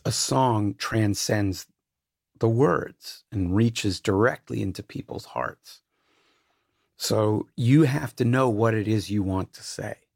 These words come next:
So that's where the shift happened from, we're translating this book in our own way, to we have something to say.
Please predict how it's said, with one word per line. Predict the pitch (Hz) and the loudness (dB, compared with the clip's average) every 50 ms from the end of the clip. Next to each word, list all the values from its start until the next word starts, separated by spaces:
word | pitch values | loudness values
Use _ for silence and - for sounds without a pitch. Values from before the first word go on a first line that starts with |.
| _ _ _ _ _ _ _ _ _ _ _ - | _ _ _ _ _ _ _ _ _ _ _ -10
So | - - 143 | -6 -4 -2
that's | 101 92 120 127 143 143 - - | 0 0 0 -2 -2 -6 -4 0
where | 127 120 | 0 2
the | 110 113 | 2 2
shift | 104 - - - 120 113 - - - | 0 0 2 2 2 2 0 -4 -12
happened | - - - - - - - - - - | -10 -10 -10 -10 -10 -10 -8 -10 -10 -10
from, | - - 104 92 90 87 78 - _ _ _ _ _ - | -6 -2 -2 0 -2 -2 -6 -10 _ _ _ _ _ -4
we're | - - 98 | -2 -2 -2
translating | - - - 113 107 113 117 110 120 127 117 113 104 104 101 | 0 0 0 2 4 4 2 2 4 2 2 4 4 2 0
this | 98 90 - | 0 -2 -4
book | - 104 98 98 139 147 123 101 - - - - - _ _ | -6 -6 0 2 2 2 2 0 -4 -10 -16 -20 -20 _ _
in | - 104 95 - | -6 -4 -4 -4
our | - - 98 92 90 92 - - | -4 -4 -2 0 0 0 0 0
own | 98 92 90 82 82 | 0 -2 -2 -4 -4
way, | 82 85 87 82 92 92 - - | -6 -6 -8 -8 -8 -10 -12 -10
to | - - - 87 82 80 - _ _ _ _ _ _ _ - | -6 -6 -4 -4 -6 -8 -14 _ _ _ _ _ _ _ -8
we | - 113 107 123 131 139 135 127 120 - | 0 4 6 6 8 8 6 4 4 0
have | 107 - - 120 - - | -4 -8 -10 -10 -8 -8
something | - - 101 101 98 - - 90 85 78 | -6 -4 -2 -2 -2 -2 -4 -6 -6 -6
to | - 113 | -8 -10
say. | - - - - - 98 - - - - | -12 -8 -8 -6 -6 -6 -6 -8 -12 -14